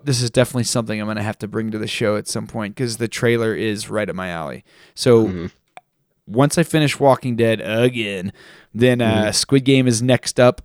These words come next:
Speaker 1: and you'll almost certainly hear about it here.
Speaker 2: Oh, I'm certain. Oh, speaking of Walking Dead, uh, I know this is the final season. Is it over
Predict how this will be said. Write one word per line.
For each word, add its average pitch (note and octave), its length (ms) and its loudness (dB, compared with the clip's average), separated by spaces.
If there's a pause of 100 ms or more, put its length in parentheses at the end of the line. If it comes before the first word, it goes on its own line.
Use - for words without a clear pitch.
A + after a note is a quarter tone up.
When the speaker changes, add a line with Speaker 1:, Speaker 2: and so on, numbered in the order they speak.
Speaker 1:
and A2+ 600 -2 (240)
you'll B2+ 260 4
almost A2 280 0
certainly F2+ 300 -6
hear F#2 140 -8
about B1 220 -6
it - 60 -10
here. D#2+ 280 -10 (640)
Speaker 2:
Oh, F2+ 100 -6
I'm - 100 -10
certain. - 380 -6
Oh, C#3+ 160 6
speaking A3+ 260 0
of D#3+ 80 4
Walking B2+ 280 2
Dead, G#2 260 2 (600)
uh, A2+ 320 2 (380)
I C3 60 -2
know D3+ 160 6
this G3 200 4
is C3 100 -8
the B2+ 80 2
final C3 360 2
season. A2+ 340 0
Is A#2+ 120 2
it G3+ 80 2
over E3+ 420 2